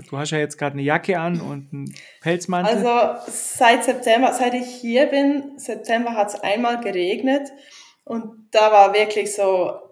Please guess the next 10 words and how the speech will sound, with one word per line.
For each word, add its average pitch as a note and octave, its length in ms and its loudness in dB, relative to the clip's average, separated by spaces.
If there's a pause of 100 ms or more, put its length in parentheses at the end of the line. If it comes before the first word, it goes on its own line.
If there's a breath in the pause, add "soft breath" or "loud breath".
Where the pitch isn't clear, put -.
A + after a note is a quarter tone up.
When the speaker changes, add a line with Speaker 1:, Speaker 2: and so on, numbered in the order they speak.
(260)
Speaker 2:
also G3+ 260 0
da G#3 220 2
war F#3+ 340 2
Feuer G3 460 2
im, F3+ 240 -4
im, E3 380 -8
im G3 180 -12
Dach G3 300 -4
hier, G#3 440 -4
also F#3 320 0